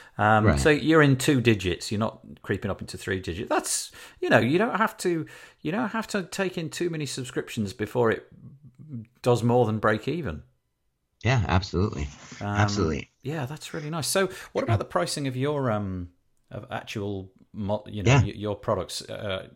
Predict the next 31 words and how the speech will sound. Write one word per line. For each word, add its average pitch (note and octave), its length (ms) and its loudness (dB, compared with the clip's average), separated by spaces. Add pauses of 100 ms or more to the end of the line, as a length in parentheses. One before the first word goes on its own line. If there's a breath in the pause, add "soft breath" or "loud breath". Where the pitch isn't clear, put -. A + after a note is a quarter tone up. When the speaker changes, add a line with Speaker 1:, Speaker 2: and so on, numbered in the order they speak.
(240)
Speaker 1:
on C3 160 0
the, A2+ 300 0
on B2+ 140 0
the A#2 60 0
homepage A#2+ 440 0
of E2+ 100 -10
was E2+ 200 -4
Pro, D#2+ 300 -8
if - 220 -12
you G2+ 60 -8
scroll A2 300 -4
down, F#2+ 460 -2 (480 loud breath)
fa-, - 340 -4 (100)
I - 60 -12
would - 100 -6
say - 80 0
about - 200 -2
halfway, F2+ 480 0
you'll F#2 260 -8
see G2 320 -4
a F2 80 -6
whole G2+ 140 -2
bunch F#2 260 -6
of - 100 -14
tiles, E2+ 640 -6 (340 loud breath)
and E2+ 440 -4
there G#2 220 2
they F#2 120 4
are E2+ 220 0
all E2 100 -6
listed, - 560 -4